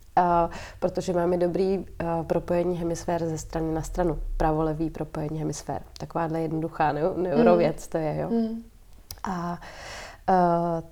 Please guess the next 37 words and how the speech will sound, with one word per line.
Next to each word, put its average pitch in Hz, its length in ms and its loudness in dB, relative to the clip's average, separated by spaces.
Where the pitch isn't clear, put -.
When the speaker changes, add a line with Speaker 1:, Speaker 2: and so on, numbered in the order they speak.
Speaker 1:
takže 180 920 6
já 180 800 4
jako 185 420 0
velmi 190 420 8
snadno 185 440 4
se - 260 -4
něčemu 175 400 2
věnuju 185 640 4
a 170 80 10
teď 165 200 -2
jako 185 200 0
dokážu 180 460 2
vnímat, 175 440 2
co - 140 -4
se - 140 -6
děje 165 180 0
ještě - 280 -2
vedle. 165 280 2
Ale 180 140 6
ve 175 60 6
chvíli, 190 340 0
kdy 185 140 0
můj 180 180 4
kluk 175 260 -4
si - 120 -2
hraje 170 320 2
s 160 60 -8
legem 160 420 -2
a - 80 0
je 160 340 0
vlastně 160 280 -6
jedno, 165 160 -2
jestli 165 200 -4
je 156 60 -2
introvert 160 380 -4
nebo 156 160 -4
extravert, 156 540 -4